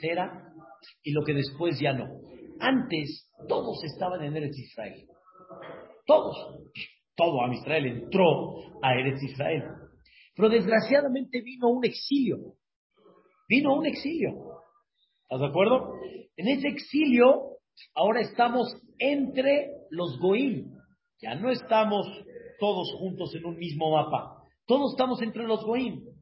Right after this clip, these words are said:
Entonces, todos estamos entre los Goim, empieza un tema nuevo. ¿Saben cuál es el tema?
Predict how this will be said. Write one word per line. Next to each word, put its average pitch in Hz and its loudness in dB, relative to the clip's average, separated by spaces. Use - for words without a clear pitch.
Entonces, 143 -6
todos 269 -4
estamos 202 -6
entre 165 -10
los 156 -6
Goim, 151 -4
empieza 190 -2
un 196 -6
tema 196 -2
nuevo. 226 0
¿Saben 190 -2
cuál 190 2
es 143 -4
el 156 -4
tema? 185 0